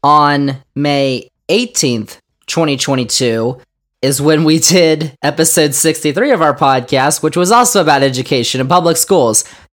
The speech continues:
And that is totally a coincidence. I had no clue we were gonna do that. So technically, we're celebrating the one-year anniversary of our last podcast that was on American education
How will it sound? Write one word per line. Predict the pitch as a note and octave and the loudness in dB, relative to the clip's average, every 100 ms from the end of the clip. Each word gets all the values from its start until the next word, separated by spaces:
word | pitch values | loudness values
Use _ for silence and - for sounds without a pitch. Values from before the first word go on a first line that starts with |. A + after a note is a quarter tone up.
| _ | _
And | A2+ C3+ | -4 0
that | D3 | 2
is | C#3+ B2+ | 0 -2
totally | - F3 F3+ F3+ | -2 0 2 2
a | E3+ | 0
coincidence. | - F3+ F#3 - C#3+ C3 C3 | 2 2 2 0 0 0 0
I | |
had | D3 C3+ | 0 2
no | C#3+ | 0
clue | D3+ F3 | 0 2
we | |
were | E3 | 2
gonna | D#3+ | 2
do | D3+ | 0
that. | D3+ A2+ - - | 0 -2 -6 -8
So | - F3+ D3 | -2 2 2
technically, | D3 - D#4+ C4+ F3+ D3+ D#3+ | 0 0 0 0 -2 0 2
we're | D#3+ | 2
celebrating | - G3 A3 D3+ C#3 C#3 D3 | 2 2 2 2 2 0 -2
the | C#3+ | -2
one-year | C#3+ D#3 D#3 | 0 0 -2
anniversary | C#3+ C#3+ C3+ D3+ C#3+ - B2 B2 A#2+ _ _ | -2 -2 -2 -4 -4 -4 -2 -2 -6 _ _
of | - B2 | -6 0
our | B2+ | 2
last | B2+ C#3 F3 G3 - | 2 2 2 0 0
podcast | D3+ B2 - - A2 G#2+ - | 0 0 -2 -6 -6 -4 -4
that | A2+ | -4
was | A#2 A#2 | -2 -2
on | A#2 A2+ A2 A2+ _ _ _ - | 0 -2 -2 -6 _ _ _ -6
American | C3 C3+ C3 C3 C3 | -2 2 0 0 -2
education | A#2+ A#2+ - A#2 A2 C3+ B2 | -2 -4 -4 -4 -4 -4 -6